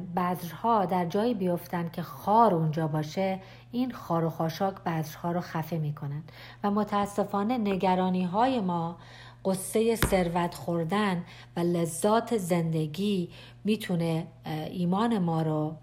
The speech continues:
و این گریسی که، فیضی که از خداوند دریافت می‌کنیم رو هم به همون صورت خفه بکنه. بنابراین می‌خوام که در یادتون باشه که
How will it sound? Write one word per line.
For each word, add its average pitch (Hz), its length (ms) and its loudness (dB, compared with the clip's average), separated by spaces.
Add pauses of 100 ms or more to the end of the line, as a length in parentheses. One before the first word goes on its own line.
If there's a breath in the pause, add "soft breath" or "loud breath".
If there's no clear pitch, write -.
و 160 40 -4
این 165 440 -2
گریسی 190 760 0
که، 170 420 -2
فیضی 220 340 4
که 185 120 -2
از 165 180 -2
خداوند 165 420 0
دریافت 175 360 -2
می‌کنیم 214 360 -2
رو 220 80 0
هم 170 340 -2 (280 loud breath)
به 190 60 -2
همون 233 300 2
صورت 160 500 -2 (320 loud breath)
خفه 180 360 2
بکنه. 147 440 -2 (1800 loud breath)
بنابراین 233 440 4
می‌خوام 247 340 0
که 262 380 2
در 202 300 2
یادتون 240 540 2
باشه 240 360 2
که 165 380 -2